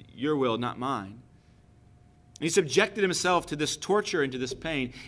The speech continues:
even the humility of taking on the form of his very creation. He willfully did. And it stands in contrast to that of Nero.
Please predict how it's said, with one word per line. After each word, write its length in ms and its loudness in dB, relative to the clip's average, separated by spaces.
even 320 6
the 80 10
humility 600 8
of 120 2
taking 320 2
on 140 2
the 60 0
form 440 2
of 220 2
his 160 -2
very 340 2
creation. 680 0
He 120 -6
willfully 640 2
did. 380 -2
And 600 -20
it 40 -16
stands 380 -8
in 100 -12
contrast 600 -4
to 80 -12
that 120 -8
of 80 -10
Nero. 320 -6